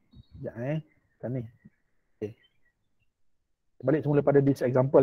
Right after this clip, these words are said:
eh. Okey. You guys perasan tak? Eh, saya nak, saya nak you guys tengok betul-betul, eh. Dalam this half equation ataupun dalam overall equation, you guys nampak tak? Iodide berapa mol? Ni,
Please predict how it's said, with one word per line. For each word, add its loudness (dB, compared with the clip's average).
eh. 0
Okey. 2
You 6
guys 8
perasan 6
tak? -8
Eh, 6
saya 4
nak, 2
saya 2
nak -2
you -6
guys 2
tengok 2
betul-betul, 6
eh. -2
Dalam 8
this 2
half 6
equation 4
ataupun 6
dalam 8
overall 10
equation, 2
you -
guys 6
nampak 4
tak? -20
Iodide 8
berapa 4
mol? 2
Ni, -8